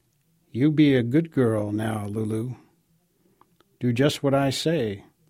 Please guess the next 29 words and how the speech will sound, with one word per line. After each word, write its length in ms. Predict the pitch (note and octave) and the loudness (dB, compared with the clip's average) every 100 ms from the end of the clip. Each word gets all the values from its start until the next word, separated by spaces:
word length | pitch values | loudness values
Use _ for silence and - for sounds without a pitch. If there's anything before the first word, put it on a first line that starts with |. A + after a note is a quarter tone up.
| _ _ _ | _ _ _
and 120 | G2 | -10
no 180 | A2 C3 | -4 -4
harm 420 | B2 D3 C3+ B2 | -2 -2 2 2
will 120 | A2 A2 | 0 -4
come 280 | - B2+ A#2 | -2 -2 -2
to 140 | A2 | -4
you." 320 | A2 C3 G2+ - _ _ _ _ _ _ _ _ _ _ _ _ _ _ _ _ _ _ _ _ _ _ _ _ _ | -6 -8 -10 -14 _ _ _ _ _ _ _ _ _ _ _ _ _ _ _ _ _ _ _ _ _ _ _ _ _
I 100 | G#2+ | -8
didn't 260 | G#2+ A2+ A#2 | -2 0 2
answer 380 | B2 B2 - G2 | 0 -2 -6 -8
him. 280 | G#2 G#2 - _ _ _ _ | -8 -12 -16 _ _ _ _
I 80 | G2+ | -8
just 220 | A2+ - | -6 -4
kept 240 | C#3 B2+ | -4 -2
walking 400 | C3+ B2 B2 A#2 | 0 0 0 -4
backwards 560 | A2+ B2 B2+ A2 G2+ - | -4 -6 -8 -14 -16 -16
through 300 | - C3 A#2 - - _ | -4 -4 -4 -8 -18 _
the 100 | G#2+ | -10
shed. 480 | - B2+ B2 G#2+ A2 _ _ _ _ _ _ _ _ _ _ _ _ - | -8 -6 -6 -6 -10 _ _ _ _ _ _ _ _ _ _ _ _ -10
I 80 | |
came 240 | A2+ C#3+ C#3 | 0 6 6
out 140 | C#3 | 6
of 60 | B2 | 0
the 60 | |
far 380 | A#2 C#3 C3+ C3+ | 0 2 2 4
end 240 | C#3 C3+ B2 | 4 4 4
onto 240 | B2 A#2 | 2 0
the 100 | G#2 | -4
dock, 500 | G#2+ B2+ B2 G#2+ - | -4 -2 -2 -4 -8